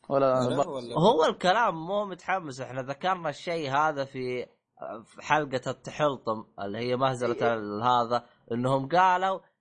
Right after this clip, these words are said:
Speaker 3: إحنا ما ح-، إحنا في أم-، في أشياء كنا بنحطها في واتش Dogs، بس خلينا على الجزء الثاني. أصلًا هم السيستم حقهم أو أسلوبهم في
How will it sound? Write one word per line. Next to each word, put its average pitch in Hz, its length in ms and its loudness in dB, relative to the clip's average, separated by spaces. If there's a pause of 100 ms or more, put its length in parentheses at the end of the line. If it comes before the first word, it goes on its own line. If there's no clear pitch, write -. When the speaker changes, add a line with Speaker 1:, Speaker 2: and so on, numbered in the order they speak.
(160)
Speaker 3:
إحنا 139 320 -6
ما 180 180 2
ح-، - 320 -6
إحنا 139 300 -8
في 190 320 -8
أم-، 165 260 -2
في 185 420 -6 (280)
أشياء 156 520 0
كنا 156 340 -6
بنحطها 151 520 -2
في 135 100 -6
واتش 147 320 -4
Dogs، 156 480 0 (240)
بس 131 180 -2
خلينا 165 320 2
على 160 140 4
الجزء 143 220 -4
الثاني. 131 500 0
أصلًا 139 300 0
هم 190 320 0 (460)
السيستم 165 680 0
حقهم 113 680 0
أو 117 360 -2
أسلوبهم 160 760 0
في 113 400 -6